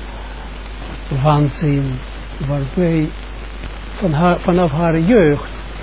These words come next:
had zij een verwachting gehad, weer zeer verwachting, wel toekomstverwachting,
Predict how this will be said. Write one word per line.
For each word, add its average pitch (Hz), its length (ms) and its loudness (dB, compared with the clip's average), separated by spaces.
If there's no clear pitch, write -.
had 170 220 -2
zij 165 520 2
een 147 360 2
verwachting 170 680 2
gehad, 135 360 -2
weer 180 240 4
zeer 190 240 2
verwachting, 143 560 2
wel 185 140 0
toekomstverwachting, 135 960 0